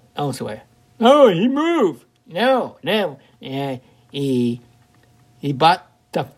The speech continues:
farm, and that's Marge Simpson." "Go ahead, you can say it. I don't care." "He bought a new home."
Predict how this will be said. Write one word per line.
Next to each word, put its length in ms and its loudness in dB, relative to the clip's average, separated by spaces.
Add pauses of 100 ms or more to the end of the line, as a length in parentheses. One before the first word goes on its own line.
farm, 420 0 (320)
and 140 -8
that's 280 -4
Marge 380 -6
Simpson." 380 -14 (340)
"Go 80 0
ahead, 340 0
you 80 -16
can 180 -2
say 320 -2
it. 120 -12 (240)
I 60 -2
don't 160 0
care." 260 -6 (2500)
"He 100 -4
bought 320 2
a 60 -4
new 200 0
home." 360 -8